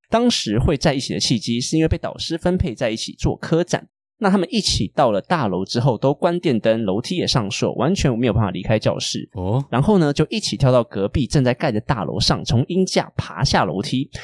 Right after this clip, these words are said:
Speaker 1: 再翻出学校，过程中还被狗追赶。准备科展的过程中，发现这个男生没有想象中的这么坏，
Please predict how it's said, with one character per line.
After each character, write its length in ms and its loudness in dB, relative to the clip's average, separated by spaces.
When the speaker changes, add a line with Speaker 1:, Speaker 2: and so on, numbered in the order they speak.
Speaker 1:
再 180 2
翻 280 2
出 260 4
学 240 -2
校， 200 0
过 100 4
程 160 2
中 140 4
还 100 0
被 120 -2
狗 280 -8
追 200 2
赶。 200 -6
准 160 2
备 100 -2
科 180 -6
展 140 -8
的 60 -8
过 180 2
程 220 0
中， 240 0
发 140 2
现 200 2
这 80 -4
个 80 0
男 200 -2
生 240 2
没 160 4
有 100 4
想 200 -4
象 220 0
中 140 0
的 60 -2
这 100 -2
么 80 -2
坏， 260 -2